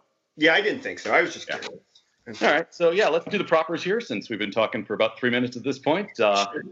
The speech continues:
Speaker 2: this is, uh, the Three Strikes You're Out podcast, part of the Outsports Network. Thank you for joining me again on my, uh, third episode, and we're this, uh, figuring out what the hell we're doing podcast going along here.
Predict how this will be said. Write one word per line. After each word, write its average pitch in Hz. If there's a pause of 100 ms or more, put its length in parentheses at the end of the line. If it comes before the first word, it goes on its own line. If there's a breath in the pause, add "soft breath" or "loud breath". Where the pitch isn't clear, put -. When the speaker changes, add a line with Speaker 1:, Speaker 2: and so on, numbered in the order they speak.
(140)
Speaker 2:
this -
is, 135
uh, 131
the 131
Three 170
Strikes 180
You're 170
Out 170
podcast, 190
part 139
of 117
the 117
Outsports 156
Network. 208
Thank 127
you 120
for 127
joining 123
me 127
again 139
on 98
my, 95
uh, 92 (180)
third 135
episode, 139
and 101
we're 101 (440 loud breath)
this, 104
uh, 92 (300)
figuring 123
out 123
what 127
the 120
hell 127
we're 127
doing 127
podcast 131
going 127
along 127
here. 202